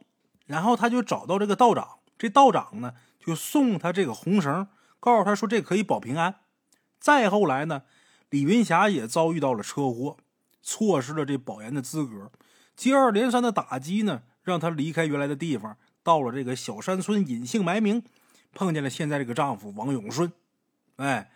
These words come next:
她本来以为这一切都过去了，但是没想到这事情发展到现在这一步。听她说到这儿，这小张点点头。“既然你知道错了，你知道这里边到底是谁在捣鬼不？”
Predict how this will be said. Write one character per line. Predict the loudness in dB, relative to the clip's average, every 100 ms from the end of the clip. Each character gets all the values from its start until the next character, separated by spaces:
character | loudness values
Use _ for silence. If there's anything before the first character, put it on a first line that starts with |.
| _ _ _
她 | -6
本 | 0
来 | 2 2
以 | 0
为 | 0
这 | -2
一 | -2 0
切 | 0
都 | 2 2
过 | 4 4 2
去 | -2
了， | -16 -10
但 | -6
是 | -4
没 | -2
想 | -2 -4 -8
到 | -8 -8 _ _ _ _ _ _ _ _
这 | -4
事 | -4 -4 -8
情 | -8 -10
发 | -6 -6
展 | -6 -8
到 | -8
现 | -4 -2
在 | 0
这 | 0
一 | 0
步。 | 0 -2 -6 _ _ _ _ _ _ _ _ _ _ _ _ _
听 | -2 2 4
她 | 4
说 | 4
到 | 6 6
这 | 6
儿， | 2
这 | 2
小 | 2 0
张 | -2
点 | 0 -2
点 | -2 -4
头。 | -8 -12 -12 _ _ _ _ _
“既 | -4
然 | -2 0 -2
你 | -6
知 | -6 -4
道 | -4 -4
错 | -6 -6 -6
了， | -10 _ _ _ _ _ _ _ _ _ _
你 | -2
知 | 0 2
道 | 4
这 | 4
里 | 2 0
边 | -2
到 | -2
底 | -2
是 | -4
谁 | -6 -4
在 | -2
捣 | 0 -2
鬼 | -2 -8
不？” | -16